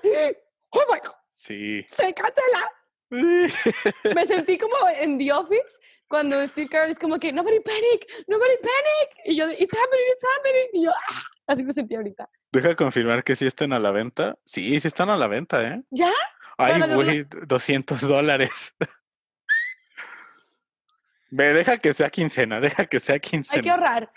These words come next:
Speaker 1: pero a ver, hay que, hay que ir viendo el grupo de WhatsApp. Mm.
Speaker 2: Sí, sí, un grupo de WhatsApp para ir a, a
Speaker 1: Amigos, ya
Speaker 2: Ve,
Speaker 1: lo están haciendo.
Speaker 2: y
Speaker 1: Ya
Speaker 2: aquí
Speaker 1: están en el
Speaker 2: hay,
Speaker 1: grupo de WhatsApp.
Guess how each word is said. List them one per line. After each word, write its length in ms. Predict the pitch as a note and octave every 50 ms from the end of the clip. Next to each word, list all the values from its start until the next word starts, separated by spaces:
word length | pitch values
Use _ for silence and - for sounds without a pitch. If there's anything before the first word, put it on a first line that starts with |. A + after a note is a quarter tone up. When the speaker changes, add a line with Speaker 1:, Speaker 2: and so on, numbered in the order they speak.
| - - -
Speaker 1:
pero 140 | B3 C4 C#4
a 40 |
ver, 300 | C#4 C#4+ C#4 A#3+ A3 - _ _ _ _ _
hay 140 | - C4+ B3
que, 260 | - E4 D#4+ D#4+ -
hay 120 | C4+ C#4+ C4+
que 120 | - D#4+
ir 60 | D4+ D4+
viendo 220 | D#4 D4 D4 D4+
el 100 | D4+ D4
grupo 240 | C4 C4+ C4 A#3+ C#4+
de 60 | C#4
WhatsApp. 400 | C4+ B3+ A#3+ - A#3 G#3 - _ _ _ _ _ _ _ _ -
Mm. 140 | B3 C4
Speaker 2:
Sí, 300 | C4+ C#3+ C#3+ C3+ A#2+ A2 - _
sí, 200 | - - C3 C3
un 140 | C3 C3+
grupo 220 | D3 D#3+ E3 E3+ F3+
de 80 | C#3+
WhatsApp 400 | B2 B2+ C3 B2+ - - B2+ A#2
para 200 | C3 C3 A#2+ A2+
ir 120 | A#2 A2+ A#2
a, 460 | A2+ - - - A#2+ G#2+ G2+ G2 F#2
a 80 | F#2 - _ _ _ _ _ _ _ -
Speaker 1:
Amigos, 320 | B3 C4 C4+ B3+ C#4 C#4
ya 60 | C4 C#4
Speaker 2:
Ve, 60 | C4+
Speaker 1:
lo 20 | B3+
están 180 | B3 D#4+ D4+
haciendo. 500 | D4+ A#3+ C#4+ C4+ B3 A3 G3+ G3 G#3 - _ _ _
Speaker 2:
y 80 | - D3
Speaker 1:
Ya 80 | C3+ -
Speaker 2:
aquí 40 | -
Speaker 1:
están 160 | C4+ D#4+ -
en 80 | D#3+ E3
el 60 | F3+
Speaker 2:
hay, 120 | G3 F#3+ F#3+
Speaker 1:
grupo 140 | - - C#4
de 40 | C4+
WhatsApp. 380 | C4 B3+ - B3+ A#3 A3+ -